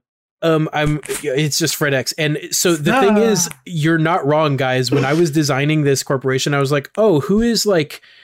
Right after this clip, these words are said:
Speaker 1: ubiquitous but also unassuming? Oh, shipping companies like U P S." And I was like, "Okay, I'm gonna make a new U P S." It is literally, they are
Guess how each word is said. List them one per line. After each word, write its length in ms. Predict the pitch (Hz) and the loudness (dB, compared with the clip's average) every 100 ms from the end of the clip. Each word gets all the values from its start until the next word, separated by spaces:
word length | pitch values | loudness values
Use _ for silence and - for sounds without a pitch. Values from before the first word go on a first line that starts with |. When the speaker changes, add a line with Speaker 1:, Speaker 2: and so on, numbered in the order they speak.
| _ | _
Speaker 1:
ubiquitous 680 | 135 139 143 143 165 175 165 | -4 -2 -2 -2 0 0 -2
but 180 | 143 127 | -2 0
also 400 | 131 - 139 131 | 0 0 0 0
unassuming? 640 | 135 127 117 139 131 104 92 - | -4 -4 -4 -2 -2 -4 -12 -2
Oh, 400 | 254 180 107 - _ _ _ _ | 0 2 -2 -6 _ _ _ _
shipping 320 | - 233 190 | -4 0 0
companies 520 | 143 120 107 92 - - - | 0 -4 -6 -10 -12 -14 -4
like 260 | 160 175 | -2 -2
U 100 | 135 | -4
P 220 | 131 175 190 | -4 0 0
S." 420 | 131 - - - _ _ _ | -2 -4 -6 -8 _ _ _
And 80 | 139 | -4
I 40 | 143 | -2
was 100 | 143 | -2
like, 120 | 139 | -2
"Okay, 420 | 147 220 214 127 - | 0 2 2 0 -2
I'm 160 | 143 | -2
gonna 200 | 151 160 | 0 0
make 200 | 156 156 | 0 0
a 80 | 160 | 0
new 220 | 151 143 | 0 2
U 220 | 147 147 147 | 2 2 0
P 160 | 175 | 0
S." 180 | 131 - | 0 -2
It 160 | 139 135 | -4 -4
is 160 | 123 | -2
literally, 520 | 143 160 170 170 170 | 0 2 2 4 2
they 280 | 135 139 151 | 0 0 0
are 360 | 151 143 151 | 2 2 0